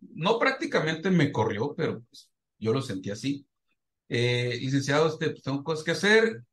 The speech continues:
Ya veremos si el juzgado de distrito nos ordena qué hacer".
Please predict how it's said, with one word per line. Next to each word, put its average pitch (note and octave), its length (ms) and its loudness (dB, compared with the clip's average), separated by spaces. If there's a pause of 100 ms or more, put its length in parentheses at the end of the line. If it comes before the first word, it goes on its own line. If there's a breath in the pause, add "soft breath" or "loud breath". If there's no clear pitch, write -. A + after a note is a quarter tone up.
(380)
Ya C3 260 2
veremos F3 600 2
si - 140 -12
el A#2 80 -6
juzgado A#2+ 320 0
de D3+ 80 0
distrito C#3 320 -4
nos C#3+ 140 -4
ordena A#2 300 -2
qué C3 80 -6
hacer". G2 300 -6